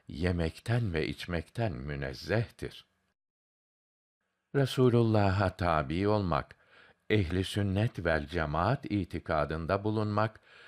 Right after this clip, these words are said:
ve bu büyüklere bağlılık ve muhabbetlerini kalbinde saklamak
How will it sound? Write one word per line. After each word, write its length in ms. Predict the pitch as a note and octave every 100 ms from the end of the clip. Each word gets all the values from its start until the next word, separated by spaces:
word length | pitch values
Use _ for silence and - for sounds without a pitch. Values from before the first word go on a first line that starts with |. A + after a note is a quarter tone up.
| - -
ve 360 | C#2+ F2 B1+ F2+
bu 180 | C#3
büyüklere 760 | G2+ F#2 E2+ E2+ D#2+ D2+ B1+ C2
bağlılık 640 | F#2 F2 F#2+ F#2+ B2 - - - _
ve 160 | D#2 F#2
muhabbetlerini 1120 | E2+ D2+ E2 D2 C#2 D#2+ - E2+ D#2+ E2 C#2 _
kalbinde 600 | - F2 D2+ E2+ D#2+ G2
saklamak 760 | - G#2 - G#2+ G#2+ G#2+ -